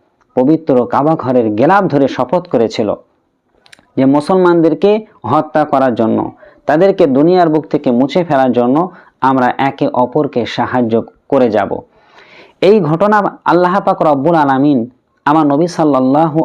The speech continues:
আলাইহি সাল্লামকে ওহির মাধ্যমে জানিয়ে দিলেন। আর যখন বনু নাজ্জার গোত্রের ওই কাফেলাটা মক্কা ছেড়ে ফিরে আসছিলেন, তখনই আল্লাহ রসুল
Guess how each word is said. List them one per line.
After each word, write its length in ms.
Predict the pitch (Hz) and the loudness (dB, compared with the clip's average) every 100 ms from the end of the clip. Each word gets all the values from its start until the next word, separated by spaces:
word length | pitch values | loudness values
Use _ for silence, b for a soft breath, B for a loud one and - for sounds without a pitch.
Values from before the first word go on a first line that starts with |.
| - | -2
আলাইহি 300 | 135 151 165 | -2 -2 -4
সাল্লামকে 560 | 165 135 131 127 131 165 | -2 -2 0 -2 0 0
ওহির 380 | 151 165 185 | 2 0 0
মাধ্যমে 420 | 170 147 131 131 120 | 0 0 0 0 0
জানিয়ে 360 | 110 110 110 | 0 0 -2
দিলেন। 320 | 104 104 98 95 b b b b | -2 -2 -4 -8 b b b b
আর 180 | 127 123 | -2 0
যখন 520 | 117 123 - 175 123 - - | 0 -2 -2 0 -2 -6 -6
বনু 300 | 117 131 156 | 0 2 2
নাজ্জার 460 | 156 131 113 143 135 | 2 0 0 -2 0
গোত্রের 480 | 120 120 127 117 113 | -2 0 0 0 0
ওই 160 | 131 123 | -2 -2
কাফেলাটা 680 | 127 123 170 165 127 98 92 b b b - | -2 -2 0 0 0 -4 -6 b b b -2
মক্কা 340 | 139 139 185 | 0 0 -4
ছেড়ে 300 | 175 - 131 | -4 -2 0
ফিরে 280 | 127 165 165 | 0 2 2
আসছিলেন, 540 | 147 - - 185 226 262 B B B B | 0 -2 -2 0 0 -2 B B B B
তখনই 340 | 160 214 214 | -2 0 0
আল্লাহ 320 | 180 160 170 165 | 2 4 2 2
রসুল 480 | 151 - 190 147 | 0 0 0 0